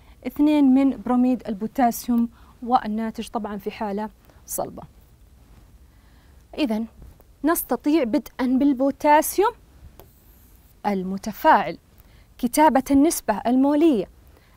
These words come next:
التي تربط بين مولات البوتاسيوم ومولات المادتين الأخرين. إذن سنبدأ بالبوتاسيوم، مولاته اثنان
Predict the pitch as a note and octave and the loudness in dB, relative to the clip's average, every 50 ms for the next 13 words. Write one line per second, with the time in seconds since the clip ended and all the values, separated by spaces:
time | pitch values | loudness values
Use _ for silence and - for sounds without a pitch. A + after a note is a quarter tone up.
0 | _ - A#3+ B3+ C4 C4+ C#4 D4 D4 - E4 D4 - E4 F4 B3+ F#3 E3 F3+ F#3+ | _ 2 2 4 4 6 4 2 2 2 -2 -2 0 2 2 2 2 0 -6 -6
1 | - F#3+ G3 D4 C#4 A3+ G3+ F#3 F#3 - - _ - _ - - _ - - - | -2 2 4 4 4 4 2 -2 -6 -10 -14 _ -20 _ -20 -20 _ -20 -14 -10
2 | F3+ F#3 F#3 F#3 G3+ A3 C#4 F4+ - - F#4 D4 - E4+ E4+ - - F4 F#4 F#4 | -8 -6 -4 0 2 2 2 2 2 0 -2 0 2 0 0 0 2 2 2 2
3 | F4 - - - G4+ A4+ G#4+ - - _ _ _ - - - - - - _ - | 2 0 -2 -2 -2 -2 -2 -6 -14 _ _ _ -20 -20 -20 -20 -20 -20 _ -20
4 | - - F#3 G3 A#3 G3 - - _ _ _ _ _ - G#3+ A3+ A#3+ A#3+ A#3+ C#4 | -20 -10 -2 2 2 2 2 0 _ _ _ _ _ -4 -2 0 2 2 4 4
5 | F#4+ F4+ - - B3 A#3+ B3 C4 C4+ G#3+ G#3+ C#4 C4+ - E4+ A4 A#4+ B4 A#4+ G#4 | 4 2 2 0 0 0 2 2 2 0 -2 -4 -2 0 0 0 2 0 -2 -2
6 | - - - - - _ - - - - D4+ D4 - - - G#3 - - G#3+ G3+ | -6 -14 -20 -20 -20 _ -20 -10 -2 0 0 0 0 -2 -10 -18 -16 -14 -12 -12
7 | F#3 F3+ E3+ F3 F3 E3+ - _ _ - _ _ _ _ - - - - - - | -12 -12 -12 -14 -16 -20 -20 _ _ -20 _ _ _ _ -20 -20 -20 -20 -20 -20
8 | _ - - C4 A#3+ B3+ A#3+ - C#4 C4 C4 A3+ G#3 - - - - G3+ A3 A#3+ | _ -8 -6 -2 -2 -2 0 0 0 0 0 0 2 2 2 2 2 -6 -6 -6
9 | - - B3+ - - A3 G3 G#3 - - D4+ F#4 F#4 - - _ - - - - | -8 -12 -14 -8 -4 -4 -4 -4 -4 -4 -4 -4 -4 -8 -16 _ -20 -20 -20 -20
10 | _ - _ _ - - - - A3 G#3+ A3 A#3 C4 C4+ B3 - G#3 F3+ F#3 - | _ -20 _ _ -20 -20 -14 -8 -4 0 2 4 4 4 2 2 -2 -8 -8 -8
11 | - F#3 - - G3+ F#3+ F#3 F#3+ A3 A#3+ E4+ | -10 -10 -12 -10 -8 -6 -6 -4 -2 -2 -4